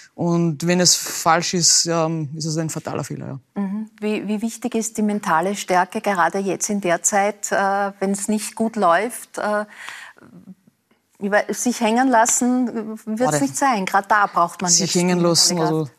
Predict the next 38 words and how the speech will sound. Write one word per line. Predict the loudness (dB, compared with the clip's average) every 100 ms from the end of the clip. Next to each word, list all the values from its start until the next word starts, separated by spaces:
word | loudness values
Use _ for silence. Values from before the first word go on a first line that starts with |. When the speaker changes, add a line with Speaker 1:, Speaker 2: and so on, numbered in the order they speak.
| _
Speaker 1:
gibt, | -4 -4 _ _ -2
gibt's | 0 0
bei | 0
mir | 0 0
fast | 0 -2
nicht. | -4 -6
Ich | -4
hab | -4
Speaker 2:
Mhm. | -2
Speaker 1:
Gott | -2 0
sei | -2
Dank | 0
ein, | 0 0
ein | -2
unglaublich | -2 0 0 0 -4 -10 _ _ -20 _ -4
cooles | 2 4 4 2
und, | -2 -2
und | 0
großartiges | 0 0 0 -2
Umfeld, | -2 -2 -2
meine | -2 -2
Familie, | 0 0 4 4 4 0 -8 -4
meine | -2 -2
Freunde. | -2 0 0 0 -2 _ -20 _ _
Ähm, | -2 0 2
seit | 2 2 0
letztem | 0 0 0 0
Jahr | 0 0
ein | 0
sehr | -2 -2
großes | 0 0 2 0
Therapeuten- | 0 -4 -2 -2 -2
und | -4 -2
Ärzteteam | -2 -4 -4 -4 -4
um | -2
mich | -4 -4
herum | -4 -2 0
gehabt, | 0 -2